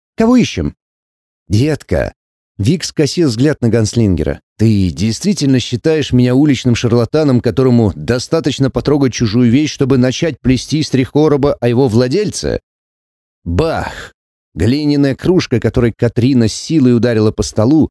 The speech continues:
не выдержала и разбилась на куски, залив остатками горячего вина белую скатерть. Маска миловидной девушки слетела с лица ганслингера.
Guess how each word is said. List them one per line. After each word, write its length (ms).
не 180
выдержала 640
и 160
разбилась 540
на 120
куски, 480
залив 440
остатками 640
горячего 420
вина 480
белую 480
скатерть. 720
Маска 500
миловидной 580
девушки 600
слетела 760
с 100
лица 300
ганслингера. 760